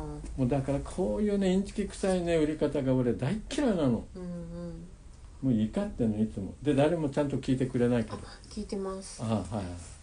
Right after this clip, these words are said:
Speaker 2: そんなのどうでもいいのよね。気に入ることが大事ってなるんだけど、
Speaker 1: うん。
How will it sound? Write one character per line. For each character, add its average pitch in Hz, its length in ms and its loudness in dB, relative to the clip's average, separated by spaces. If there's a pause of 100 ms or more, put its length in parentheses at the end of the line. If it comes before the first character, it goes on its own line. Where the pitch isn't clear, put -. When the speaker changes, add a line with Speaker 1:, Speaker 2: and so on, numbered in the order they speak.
(1700)
Speaker 2:
そ 127 100 2
ん 123 100 4
な 160 80 4
の 143 140 2
ど 113 140 6
う 117 40 4
で 120 80 6
も 117 100 6
い 120 60 6
い 123 40 6
の 117 80 6
よ 95 80 2
ね。 98 180 -2
気 117 120 4
に 117 80 10
入 117 80 8
る 113 80 0
こ 117 100 2
と 113 120 0
が 101 100 0
大 101 180 0
事 110 100 0
っ - 20 -6
て 107 120 -4
な 113 160 4
る 143 140 4
ん 107 80 4
だ 98 100 -2
け - 160 -6
ど、 120 200 -2
Speaker 1:
う - 20 -4
ん。 - 20 -10